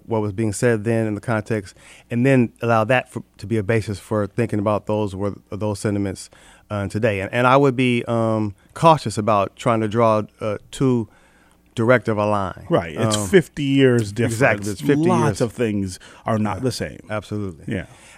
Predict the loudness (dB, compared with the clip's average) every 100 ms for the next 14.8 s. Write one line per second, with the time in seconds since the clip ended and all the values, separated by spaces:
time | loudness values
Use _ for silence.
0 | -2 2 2 4 4 6 4 4 2 4
1 | 2 4 2 0 0 -2 -2 -2 -2 -4
2 | -2 -2 -2 -4 0 2 2 0 -4 -4
3 | -2 -2 -2 -2 -4 2 4 4 2 0
4 | 0 0 -2 -8 -6 -6 -6 -2 -2 2
5 | 2 2 0 -4 -2 -6 -4 -4 -2 0
6 | -2 -2 -4 -2 -6 -10 -20 -20 _ -6
7 | -4 0 2 2 -2 -8 -10 -2 0 2
8 | 2 2 2 -2 -2 -6 0 2 2 -2
9 | -6 -4 -2 0 -2 -4 -4 -6 -14 -20
10 | -20 _ 4 4 6 2 4 4 2 -4
11 | -2 0 0 0 -2 -2 -4 -10 -16 -20
12 | _ _ _ _ _ _ _ _ _ _
13 | _ _ _ 2 4 6 2 -4 -10 0
14 | 2 4 6 4 4 2 2 0